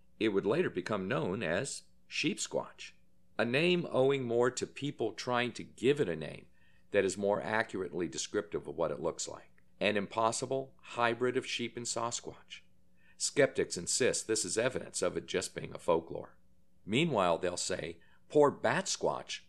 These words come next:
got one of the most improbable origin stories of all. A creature escaping to the surface through an active volcano? Well, scientists will tell you that is simply impossible. All life we know of has mere moments to live at a temperature of just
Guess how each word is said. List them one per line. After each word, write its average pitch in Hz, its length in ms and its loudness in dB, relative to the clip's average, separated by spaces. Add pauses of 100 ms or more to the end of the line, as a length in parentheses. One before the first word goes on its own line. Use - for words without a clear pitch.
(140)
got 101 260 2
one 117 260 2
of 107 100 -2
the 101 80 0
most 92 300 0
improbable 123 1040 0
origin 92 520 0
stories 101 400 0
of 104 100 0
all. 156 380 2 (440)
A - 80 0
creature 139 460 0
escaping 135 540 0
to 131 120 -4
the 104 120 -4
surface 135 420 -2
through 107 200 -4
an 101 100 -4
active 120 340 -2
volcano? 127 640 0 (240)
Well, 101 340 4 (240)
scientists 139 560 2
will 95 80 2
tell 131 200 4
you 90 100 4
that 110 160 4
is 104 100 0
simply 92 300 -2
impossible. 85 580 -6 (460)
All 147 320 6
life 139 300 4
we 131 120 0
know 110 300 2
of - 220 -8 (240)
has 113 240 0
mere 127 180 2
moments 120 580 0
to 90 100 -4
live 78 380 -2
at - 140 -2
a 92 60 -6
temperature 98 560 -2
of 85 80 -6
just 104 300 -2